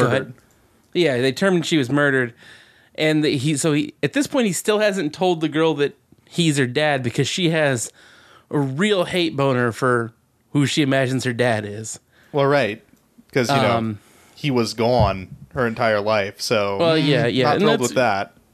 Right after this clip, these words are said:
Speaker 1: Yeah, but, like, the whole deal is, like, she, he was never told he had a kid, that kind of a thing.
Speaker 2: Yeah.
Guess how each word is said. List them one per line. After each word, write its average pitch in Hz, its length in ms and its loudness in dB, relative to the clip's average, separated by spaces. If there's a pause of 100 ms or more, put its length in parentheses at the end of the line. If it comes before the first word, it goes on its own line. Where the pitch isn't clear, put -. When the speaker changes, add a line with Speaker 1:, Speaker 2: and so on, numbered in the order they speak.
(140)
Speaker 1:
Yeah, 139 440 2
but, 147 200 0
like, 156 220 0
the 180 120 2
whole 180 200 2
deal 151 240 2
is, 131 80 -2
like, 127 160 0
she, 156 320 0
he 135 300 0
was 131 120 0
never 123 200 2
told 120 300 0
he 120 80 2
had 117 120 0
a 110 60 -8
kid, 113 400 -2
that 107 160 -2
kind 110 200 -2
of 104 60 -4
a 104 60 -8
thing. 110 380 -4 (360)
Speaker 2:
Yeah. 107 320 0